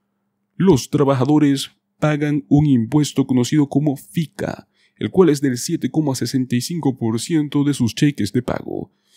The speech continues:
y el seis coma dos por ciento de ese porcentaje es destinado al seguro social.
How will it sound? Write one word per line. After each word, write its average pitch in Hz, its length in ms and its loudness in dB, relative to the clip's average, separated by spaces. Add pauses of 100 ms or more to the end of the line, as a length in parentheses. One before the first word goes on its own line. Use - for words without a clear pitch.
(160)
y 120 200 -2
el 110 180 0
seis 165 360 0
coma 151 220 0
dos 143 180 2
por 117 220 0
ciento 143 340 2
de 143 100 4
ese 156 180 2
porcentaje - 960 -2 (320)
es 160 300 4
destinado 143 720 4
al 101 100 0
seguro 135 680 2
social. - 420 -2